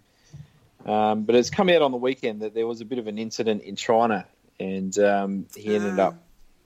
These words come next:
Speaker 1: being, uh, banned for six games from A F L selection, I think it,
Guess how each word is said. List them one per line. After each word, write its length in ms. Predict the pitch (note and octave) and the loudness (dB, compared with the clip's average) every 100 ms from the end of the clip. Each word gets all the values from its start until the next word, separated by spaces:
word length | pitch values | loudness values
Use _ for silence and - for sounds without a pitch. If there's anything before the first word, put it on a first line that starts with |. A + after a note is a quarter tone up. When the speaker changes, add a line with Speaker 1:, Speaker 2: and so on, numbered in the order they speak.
| _ _ - - _ | _ _ -20 -20 _
Speaker 1:
being, 600 | G#2+ G#2 G#2 G2 F#2 F2+ _ _ _ _ _ _ _ - | 4 4 4 -2 -4 -8 _ _ _ _ _ _ _ -6
uh, 460 | F2 F#2 F2+ F2+ - | -2 -2 -2 -4 -8
banned 580 | F#2+ G2 G#2+ G#2 G#2+ A2+ | -12 -4 0 2 2 0
for 220 | - - | -2 -2
six 300 | A2 B2 G2+ | 0 -2 -4
games 380 | - G#2 A#2+ B2+ | 0 2 2 0
from 360 | - A2 G#2 F#2+ - - | -2 -2 -2 -6 -10 0
A 140 | G#2 | 2
F 140 | G#2 | 4
L 100 | A#2 | 2
selection, 520 | G2+ A2 A2 A#2+ C3+ C3+ | 2 4 4 2 -2 0
I 80 | |
think 180 | - A#2+ | 0 0
it, 80 | A2 | -2